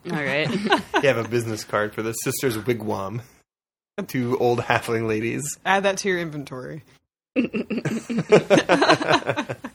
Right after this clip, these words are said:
Speaker 2: Um, so, the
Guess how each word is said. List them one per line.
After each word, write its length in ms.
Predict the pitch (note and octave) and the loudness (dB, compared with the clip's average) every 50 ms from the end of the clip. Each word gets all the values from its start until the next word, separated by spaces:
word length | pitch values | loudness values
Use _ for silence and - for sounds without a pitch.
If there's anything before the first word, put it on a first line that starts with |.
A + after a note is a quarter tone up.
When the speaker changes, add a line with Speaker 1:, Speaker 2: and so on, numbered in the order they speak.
| _ _ - C#4+ - - _ _ _ - - - | _ _ -14 -14 -14 -16 _ _ _ -8 -2 0
Speaker 2:
Um, 440 | A#2+ A#2 A2+ A2 G#2+ G#2+ A2+ C#3 D#3 - - _ _ _ _ - | 2 2 4 4 2 2 0 -2 -4 -8 -12 _ _ _ _ -4
so, 260 | - - D3+ A2 - - - - - _ _ _ _ _ _ _ _ _ _ _ _ _ _ _ _ _ _ _ _ _ _ _ _ _ _ _ _ _ _ _ _ _ _ _ _ _ _ _ _ _ _ _ | 2 4 4 4 2 0 -8 -16 -20 _ _ _ _ _ _ _ _ _ _ _ _ _ _ _ _ _ _ _ _ _ _ _ _ _ _ _ _ _ _ _ _ _ _ _ _ _ _ _ _ _ _ _
the 60 | - | -16